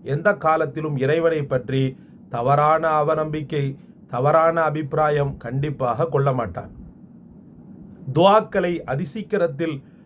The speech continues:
அல்லாவிடத்தில் கொண்டு சேர்ப்பதற்கு தஹஜ்ஜத் தொழுகை ஒரு பிரதானமான பாலமாக இருக்கிறது. தஹஜ்ஜத்துல அழுது மன்றாடக்கூடியவன் தொடர்ந்து நாற்பது நாட்கள் தொடர்ந்து செய்யும்போது அந்த தஹஜ்ஜத்தினுடைய பரக்காத்தினால்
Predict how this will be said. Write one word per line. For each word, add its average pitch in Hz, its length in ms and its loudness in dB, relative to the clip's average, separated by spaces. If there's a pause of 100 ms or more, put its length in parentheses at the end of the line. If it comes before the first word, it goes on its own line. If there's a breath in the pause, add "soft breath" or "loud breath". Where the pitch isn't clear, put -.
(120 loud breath)
அல்லாவிடத்தில் 165 720 0
கொண்டு 143 400 -2
சேர்ப்பதற்கு 135 640 -2 (100)
தஹஜ்ஜத் 160 580 2
தொழுகை 147 480 0 (320 loud breath)
ஒரு 139 320 -2
பிரதானமான 160 880 2
பாலமாக 131 640 -2
இருக்கிறது. - 360 -10 (1400 loud breath)
தஹஜ்ஜத்துல 190 500 -4
அழுது 156 560 0
மன்றாடக்கூடியவன் 156 1000 0 (420 loud breath)
தொடர்ந்து 196 420 2
நாற்பது 170 560 2
நாட்கள் 190 440 0
தொடர்ந்து 180 480 0
செய்யும்போது 156 840 0 (340 loud breath)
அந்த 151 380 0
தஹஜ்ஜத்தினுடைய 190 920 2
பரக்காத்தினால் 156 840 2